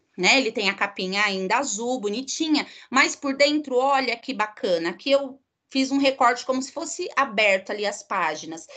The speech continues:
Eles fizeram essa borda azul clara em U. O mesmo formato que a gente tem em livro didático do professor, e isso é muito bacana,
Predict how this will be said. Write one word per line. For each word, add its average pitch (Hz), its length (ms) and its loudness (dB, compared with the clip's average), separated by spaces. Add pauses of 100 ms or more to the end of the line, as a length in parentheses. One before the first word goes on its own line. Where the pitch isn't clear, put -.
(160)
Eles 240 280 -6
fizeram 269 580 2
essa 247 240 -2
borda 226 460 2
azul 196 320 -6
clara 269 360 0
em 302 220 0
U. 285 220 -2 (840)
O 254 40 -4
mesmo 427 320 0
formato 311 480 -2
que - 80 -2
a 269 80 2
gente 277 280 -2
tem 262 260 -2
em - 20 -4
livro 233 280 -6
didático 214 600 -2
do 247 120 -6
professor, 262 680 -2
e 226 120 -4
isso 294 240 -4
é 349 60 -2
muito 330 460 2
bacana, 165 720 -2